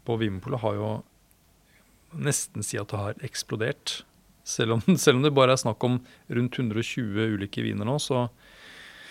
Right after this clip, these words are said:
var det jo bare for noen år tilbake, så var det snakk om liksom en fem stykker omtrent.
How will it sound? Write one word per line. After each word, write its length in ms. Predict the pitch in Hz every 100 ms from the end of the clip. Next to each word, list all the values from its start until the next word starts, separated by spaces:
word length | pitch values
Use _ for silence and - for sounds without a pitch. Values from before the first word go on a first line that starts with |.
| - - - - - - - - _ _ -
var 200 | 120 117
det 120 | 135
jo 40 | 131
bare 160 | 131 107
for 120 | 127
noen 120 | 123
år 140 | 110 104
tilbake, 300 | 110 104 135
så 140 | - 110
var 220 | 101 98
det 120 | 104 98
snakk 200 | 98 104
om 80 | 101
liksom 460 | - 95 92 92
en 140 | 95 95 92 92 90
fem 220 | 85 107 98
stykker 360 | - 101 175
omtrent. 340 | 190 196 220